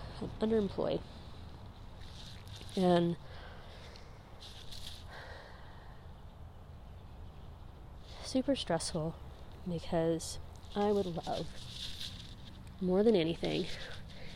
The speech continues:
as would anybody else in my position, to make enough money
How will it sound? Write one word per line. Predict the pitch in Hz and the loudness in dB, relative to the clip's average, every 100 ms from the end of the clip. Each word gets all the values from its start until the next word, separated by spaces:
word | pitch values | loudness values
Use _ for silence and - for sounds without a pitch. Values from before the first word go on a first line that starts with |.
| - - | -4 0
as | 175 180 | 4 6
would | 196 | 6
anybody | 196 214 208 185 | 8 10 10 12
else | 165 - - - | 10 8 2 2
in | 190 | 2
my | 190 185 | 2 4
position, | 170 160 156 160 175 - - - - - - - - - | 4 4 4 2 2 -2 -10 -10 -10 -10 -10 -10 -8 0
to | - 175 165 175 - - - - - | 6 8 8 4 -2 -10 -10 -12 -2
make | 180 175 | 2 4
enough | 175 170 - | 6 2 4
money | 165 151 160 | 4 6 4